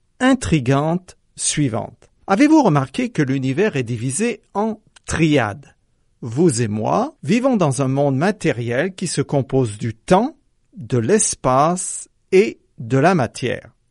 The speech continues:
Pouvez-vous penser à un quatrième élément ? Moi, avec mes petites connaissances de physique, je me suis tout de suite remémoré la théorie de la relativité et la fameuse formule d'Einstein,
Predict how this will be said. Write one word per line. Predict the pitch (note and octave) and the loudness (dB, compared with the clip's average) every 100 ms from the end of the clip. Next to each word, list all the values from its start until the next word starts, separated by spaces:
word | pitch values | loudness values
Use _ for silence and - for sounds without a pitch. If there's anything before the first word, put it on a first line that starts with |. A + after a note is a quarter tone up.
| _ _ | _ _
Pouvez-vous | - F3+ C4+ D#4 | -2 0 2 2
penser | D4 E3 D3 - B3+ C4+ - _ - | 2 0 0 0 -4 -4 -8 _ -4
à | C#3+ | -2
un | B2 | -2
quatrième | A#2 - A#3 - D3+ F3 A3 | -4 -4 -6 -4 -2 0 2
élément ? | D#3 A2 F#2 F2 _ _ _ _ | 0 -2 -10 -16 _ _ _ _
Moi, | B2 C3 B2+ C4+ _ | -2 0 0 -4 _
avec | - D#3+ F#3 | -2 -2 0
mes | F3 | -2
petites | - F#3+ G3+ - | 0 0 -2 -2
connaissances | D#3+ B2+ A#2+ C3+ A#2 | 0 0 -2 -6 -6
de | G#2 | -6
physique, | A#2 - G3+ B3+ C4 _ _ - | -8 -6 -6 -6 -8 _ _ -10
je | - G3 | 0 2
me | A#3 | 2
suis | - A3 | -2 -4
tout | C#4+ | -4
de | C#4 | -4
suite | - A#3+ - - | -4 -4 -6 -10
remémoré | - A#3 A#3 F3+ D3 D3+ G#3+ C4 | -4 0 4 2 2 0 0 -2
la | F3 A#2 | -2 -4
théorie | - - A3+ G#3 G3+ D3+ | -6 -4 0 0 0 -2
de | |
la | A#2+ A2 | -2 -4
relativité | G#2 G#2+ G#2+ - A#2 D#3+ F#3 B3+ B3 | -4 -4 -6 -8 -8 -8 -6 -4 -2
et | |
la | C#3 A#2 | 0 -2
fameuse | - G#3 G#3 E3+ C3 - - | -2 0 2 0 -2 -6 -6
formule | - A3 F#3+ D3+ G#2+ | -2 0 0 -2 -2
d'Einstein, | B2+ C3 A#2+ - - C3+ D#3+ A3 A#3 | -4 -2 -4 -6 -2 0 0 0 -2